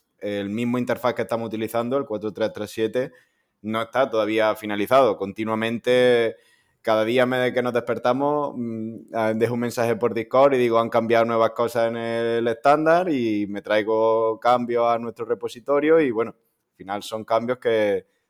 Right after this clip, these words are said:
tenemos que estar abiertos a poder hacerlo en el futuro, tanto de ese como de algún otro estándar que, que cumplimos.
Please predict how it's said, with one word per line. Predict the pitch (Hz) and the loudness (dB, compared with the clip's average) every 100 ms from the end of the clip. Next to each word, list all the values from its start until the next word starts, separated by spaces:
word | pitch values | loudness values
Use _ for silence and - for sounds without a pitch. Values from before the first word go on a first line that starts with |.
| _ | _
tenemos | 113 110 117 | -2 0 -4
que | - | -4
estar | 110 127 120 | -2 2 4
abiertos | 120 120 117 135 | 4 2 0 -2
a | 123 | 0
poder | 113 | 0
hacerlo | 107 - 110 117 123 | 0 0 -2 0 -2
en | 113 | -2
el | 101 | -8
futuro, | 104 95 120 131 214 - - | -12 -6 -4 -4 -6 -20 -8
tanto | 101 95 95 | -8 -6 -4
de | 104 | -2
ese | 113 127 | -2 -2
como | 127 117 104 | -2 -2 0
de | |
algún | 104 101 98 107 | 2 2 -2 -6
otro | 110 113 | -4 -4
estándar | - 107 110 120 | -2 -4 -2 -4
que, | - 113 104 98 92 _ _ _ _ _ _ | -2 0 0 0 -4 _ _ _ _ _ _
que | - 98 87 | -10 -8 -8
cumplimos. | 95 107 135 95 | -16 -8 -6 -6